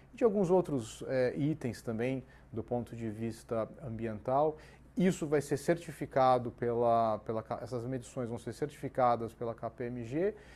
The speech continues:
e nós também tomamos a decisão de emitir um relatório de sustentabilidade em dois mil e vinte e três. Então esse trabalho todo já começou pra que o, o final desse trabalho todo seja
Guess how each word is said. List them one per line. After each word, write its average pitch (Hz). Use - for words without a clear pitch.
e 180
nós 165
também 147
tomamos 147
a 143
decisão 135
de 135
emitir 143
um 143
relatório 143
de 139
sustentabilidade 123
em 131
dois 120
mil 127
e -
vinte 131
e -
três. 101
Então 113
esse 160
trabalho 143
todo 165
já 160
começou 156
pra 135
que 165
o, 135
o 131
final 156
desse 147
trabalho 127
todo 147
seja 147